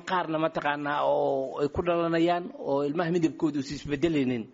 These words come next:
oo loo yaqaano cyanotic disease, oo ilmihii caadi bay ahaanayaan. Marka ay soo koraan oo kaleeto mararka qaar-, qaarkood qolalka isku furan, labada qol oo kaleeto ama labada qol oo hoose oo isku furan way iska xirmaan.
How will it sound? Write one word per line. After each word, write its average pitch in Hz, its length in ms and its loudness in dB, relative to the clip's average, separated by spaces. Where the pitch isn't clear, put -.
oo 143 120 6
loo 160 140 6
yaqaano 151 460 6
cyanotic 156 560 2
disease, 135 380 -2
oo 135 100 0
ilmihii 165 220 4
caadi 156 240 2
bay 160 120 6
ahaanayaan. 170 540 4
Marka 175 260 4
ay 170 100 2
soo 185 180 4
koraan 165 320 4
oo 147 80 4
kaleeto 147 300 2
mararka 156 300 2
qaar-, 127 400 0
qaarkood 143 380 2
qolalka 180 380 4
isku - 220 4
furan, 151 340 0
labada 165 260 6
qol 165 160 4
oo 156 100 6
kaleeto 151 340 2
ama 165 120 4
labada 160 240 6
qol 151 160 6
oo 143 80 8
hoose 135 220 2
oo 151 60 6
isku 156 200 -2
furan 180 240 2
way 165 140 6
iska - 180 2
xirmaan. 135 380 0